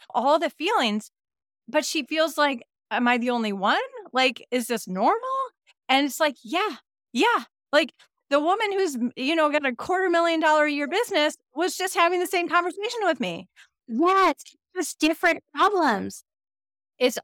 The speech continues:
Speaker 2: It
Speaker 1: all the same. We're all human. We're all experiencing this.
Speaker 2: Yes.
Speaker 1: We're all on a journey. And no matter where you are on the
Speaker 2: Yes.
Speaker 1: journey, you can have the same emotions and the same feelings. And so let's work through those and make the money part easier. Okay. So I just wanted to say that 'cause I thought
Speaker 2: Ah,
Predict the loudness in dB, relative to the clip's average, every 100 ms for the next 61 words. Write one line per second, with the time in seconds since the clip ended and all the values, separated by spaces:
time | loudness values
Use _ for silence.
0 | 4 6 6 6 2 -4 -14 -4 0 0
1 | 0 0 0 4 6 6 4 0 -4 0
2 | 2 2 2 0 0 2 4 4 2 -4
3 | -2 2 2 -2 -2 -2 -2 -2 -8 -6
4 | 2 4 6 6 4 2 0 0 0 0
5 | -2 -4 -8 _ _ _ -4 0 2 2
6 | 0 -2 -4 -2 0 0 0 -2 0 0
7 | 2 2 0 -2 0 2 2 -2 -4 -6
8 | -4 -4 -2 -2 -2 -4 -4 -2 0 0
9 | -2 -4 -6 -6 -6 -8 -8 -10 -4 -2
10 | 0 -2 -8 -12 -6 -6 -6 -12 -12 -12
11 | -8 -2 -2 -2 -10 -6 -2 -2 -4 _
12 | -6 -6 -4 0 0 0 -4 -8 -8 -10
13 | -12 -12 -12 _ _ -4 -4 -2 2 2
14 | 4 2 2 0 0 0 2 0 -2 -2
15 | 0 4 2 2 -4